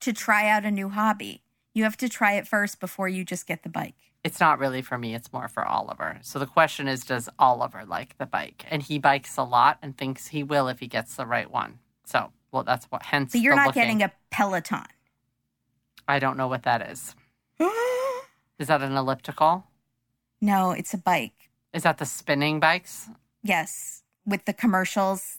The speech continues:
Speaker 1: that everyone was mad about.
Speaker 2: No, I don't think he's getting a spinning bike. I think there's a different one that he was looking at, but we'll see. I don't know. These are things I don't know.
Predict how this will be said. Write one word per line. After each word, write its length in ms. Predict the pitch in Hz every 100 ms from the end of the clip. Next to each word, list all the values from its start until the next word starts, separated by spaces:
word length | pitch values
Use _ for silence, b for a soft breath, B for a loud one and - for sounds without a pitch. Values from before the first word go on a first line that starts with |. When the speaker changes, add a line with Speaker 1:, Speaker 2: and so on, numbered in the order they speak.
| -
Speaker 1:
that 140 | 180
everyone 420 | 170 180 190 180 185
was 320 | 175 - -
mad 340 | 208 196 156 165
about. 400 | 165 175 180 - _ _ _ -
Speaker 2:
No, 260 | 156 139 -
I 120 | 160
don't 160 | 185
think 140 | 196 180
he's 160 | 170
getting 260 | - 156 147
a 40 |
spinning 440 | 139 - 151 135 120
bike. 380 | - - _ _ _ -
I 60 | 143
think 220 | 139 131
there's 220 | 135 123
a 60 | 139
different 440 | 139 131 123 -
one 200 | 113 92
that 120 | 127
he 120 | 120 117
was 200 | 120 -
looking 320 | 123 - 92
at, 180 | - -
but 160 | 123
we'll 120 | 127 143
see. 300 | - 143 - _ _ -
I 60 |
don't 220 | 180 262 302
know. 300 | 349 185 - _
These 140 | 170 190
are 40 |
things 240 | 202 226 220
I 100 | 220
don't 180 | 240
know. 280 | 262 247 123